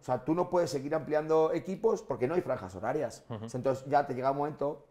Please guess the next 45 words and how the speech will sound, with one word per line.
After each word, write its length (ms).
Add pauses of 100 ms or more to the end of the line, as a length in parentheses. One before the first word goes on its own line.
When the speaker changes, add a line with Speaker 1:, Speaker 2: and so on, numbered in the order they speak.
Speaker 1:
que 80
el, 120
que, 260
que 140
el 180
fútbol 380
crece, 440 (320)
los 220
niños 580
quieren 280
jugar, 340
aparecen 340
más 140
niños, 340 (240)
pero 200
las 140
infraestructuras 880
no 200
avanzan 460
en 60
proporción 600 (400)
al 200
nivel 240
Speaker 2:
¿En 80
Speaker 1:
de 80
Speaker 2:
algún 500
caso 340
precisamente 760
se 140
le 40
tiene 180
que 80
decir 280
no 180
alguna 220
vez 160
a 20
algún 160
chico? 200
Speaker 1:
Sí, 40
sí, 200
sí, 220
claro, 280
claro, 280
claro. 280